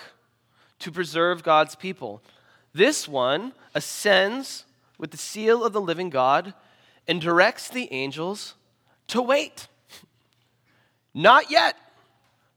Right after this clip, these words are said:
Do not harm the earth and the sea or the trees." Until what?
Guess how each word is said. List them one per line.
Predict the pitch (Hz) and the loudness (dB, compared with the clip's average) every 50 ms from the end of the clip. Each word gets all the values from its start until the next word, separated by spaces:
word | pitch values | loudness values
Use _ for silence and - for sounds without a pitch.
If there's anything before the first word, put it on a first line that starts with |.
| _ _ - | _ _ -10
Do | - 214 240 | -6 0 4
not | 254 285 294 302 294 | 6 6 6 6 4
harm | 285 294 294 302 311 302 302 | 2 2 4 4 4 2 0
the | 277 254 247 | -2 -2 0
earth | 240 240 254 269 277 - | 2 2 2 2 0 -4
and | - 208 214 | -8 -8 -8
the | 220 | -8
sea | 214 - - 208 208 220 247 269 | -8 -8 -10 -8 -6 -6 -6 -4
or | - 208 208 | -2 -2 -4
the | 196 | -4
trees." | 196 - - 202 190 208 226 254 262 - - _ _ _ _ _ _ _ _ _ _ _ _ _ _ - | -4 -8 -6 -4 -4 -4 -6 -8 -10 -12 -20 _ _ _ _ _ _ _ _ _ _ _ _ _ _ -12
Until | 151 147 147 - 190 175 165 | -12 -10 -10 -8 -8 -8 -6
what? | 156 160 165 139 - | -4 -4 -4 -4 -6